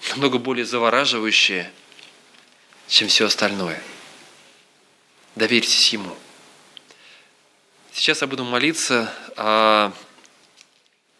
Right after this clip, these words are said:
и в этой молитве, если вы пока не доверяли Ему, вы можете сделать это вместе со мною, произнеся слова, обращаясь к Нему, а, с тем, чтобы Он взял вашу жизнь, чтобы Он вёл к своей цели,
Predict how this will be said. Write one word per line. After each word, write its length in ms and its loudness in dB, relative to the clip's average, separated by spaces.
и 500 4
в 80 -4
этой 140 0
молитве, 260 0
если 180 2
вы 120 2
пока 340 2
не 100 -2
доверяли 380 2
Ему, 440 0
вы 80 0
можете 340 0
сделать 440 2
это 180 0
вместе 340 0
со 180 2
мною, 440 0
произнеся 540 0
слова, 640 2
обращаясь 560 0
к 80 -12
Нему, 400 -2
а, 260 -2
с 80 -6
тем, 160 -2
чтобы 260 0
Он 100 -2
взял 300 0
вашу 300 0
жизнь, 300 0
чтобы 220 -2
Он 100 -2
вёл 180 2
к 60 -8
своей 240 -2
цели, 400 -2